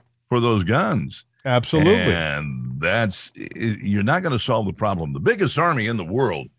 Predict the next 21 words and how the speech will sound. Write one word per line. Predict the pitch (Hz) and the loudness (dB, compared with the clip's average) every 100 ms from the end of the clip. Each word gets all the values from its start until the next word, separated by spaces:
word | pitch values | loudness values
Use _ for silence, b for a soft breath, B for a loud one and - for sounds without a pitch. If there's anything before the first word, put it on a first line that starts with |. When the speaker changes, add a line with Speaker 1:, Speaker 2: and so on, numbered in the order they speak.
| _ - | _ -6
Speaker 1:
happens | 135 151 131 104 | -2 -2 0 -2
to | - | -2
be | 98 139 | 0 2
the | 117 104 | 2 0
American | 95 156 123 95 80 | 0 2 0 -2 -2
population. | 117 104 95 101 104 - 131 _ b b | -2 0 0 0 -2 -4 -8 _ b b
And | 110 110 | 0 2
that | 185 202 | 4 4
wasn't | 202 180 139 113 | 2 4 2 2
by | 117 95 | 2 0
accident. | 95 92 - 151 - _ _ | -4 -6 -6 -8 -8 _ _
That | 90 82 | -4 -2
was | - 175 110 | -2 -2 -2
by | - 120 123 123 107 | 0 2 2 0 0
design | 87 98 87 78 110 101 80 69 60 _ _ _ _ _ - | -2 -2 -2 -2 0 2 0 -2 -4 _ _ _ _ _ -2
for | 117 117 | 2 4
more | 113 185 226 220 | 6 6 6 4
reasons | 190 196 185 139 120 113 101 80 | 2 2 2 2 4 4 2 2
than | 110 107 | 2 4
you | 110 190 | 4 2
probably | 160 120 151 151 113 113 120 | 0 0 2 2 2 2 2